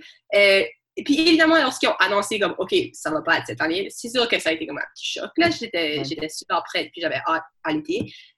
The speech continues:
Speaker 1: Euh, mais je pense que c'est toujours une question de perspective aussi. Comme, je me suis tournée de bord, puis comme que j'ai dit tantôt, comme j'ai pris beaucoup plus de temps, euh, à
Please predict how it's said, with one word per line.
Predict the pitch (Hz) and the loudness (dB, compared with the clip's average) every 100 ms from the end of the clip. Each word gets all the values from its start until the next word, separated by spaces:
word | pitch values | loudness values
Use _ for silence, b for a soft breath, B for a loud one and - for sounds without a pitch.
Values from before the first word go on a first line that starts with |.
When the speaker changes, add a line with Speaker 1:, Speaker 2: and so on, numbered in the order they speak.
| - | -4
Speaker 1:
Euh, | 185 170 165 165 160 131 _ | 0 2 2 0 -2 -6 _
mais | 202 208 262 285 285 285 294 B B _ - | -6 -2 0 2 0 -2 -6 B B _ -6
je | - | 0
pense | 381 | 2
que | 453 | 0
c'est | 440 | 0
toujours | 427 | 4
une | 370 | 4
question | 233 233 226 | 4 0 -2
de | |
perspective | - 185 185 165 202 | -4 -4 -4 -4 -6
aussi. | 185 - 233 | -6 -6 0
Comme, | 226 170 160 - - _ _ _ _ _ _ _ | 2 2 -2 -8 -20 _ _ _ _ _ _ _
je | - 226 | -8 -2
me | 214 | -2
suis | 220 | 0
tournée | 240 240 | 0 2
de | |
bord, | 214 220 226 | 4 6 4
puis | - 202 180 - _ - | 0 -6 -6 -8 _ -12
comme | 226 | -6
que | 214 | -4
j'ai | 202 | -4
dit | 190 | -4
tantôt, | 185 185 | -4 -2
comme | 185 185 | -4 -4
j'ai | 165 | -6
pris | - 233 | -8 -10
beaucoup | 196 185 196 | -8 -8 -6
plus | 190 185 | -4 -2
de | 165 | -4
temps, | 165 170 170 170 - | -2 0 2 0 -2
euh, | 151 151 143 - _ | -4 -4 -6 -10 _
à | - | -14